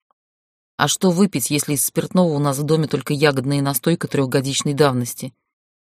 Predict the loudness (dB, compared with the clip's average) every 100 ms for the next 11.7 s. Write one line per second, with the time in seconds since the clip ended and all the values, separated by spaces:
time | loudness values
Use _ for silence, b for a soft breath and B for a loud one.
0 | _ _ -2 4 6 4 4 2 4 0
1 | -2 -4 -4 -2 -4 -4 -4 -2 -2 2
2 | 2 2 -2 -8 B B B _ _ -6
3 | 0 0 2 -2 -2 -2 0 2 2 0
4 | 0 -4 -8 -12 _ _ _ _ _ -8
5 | -4 -4 -2 0 2 0 -2 -6 _ _
6 | _ _ _ _ _ _ _ _ _ _
7 | _ _ _ -2 0 2 4 4 4 4
8 | 2 2 4 2 2 0 0 0 0 0
9 | -2 -4 0 0 4 2 2 -4 0 4
10 | 4 4 0 -2 0 2 2 0 0 0
11 | 0 -2 -2 -4 -4 -6 -6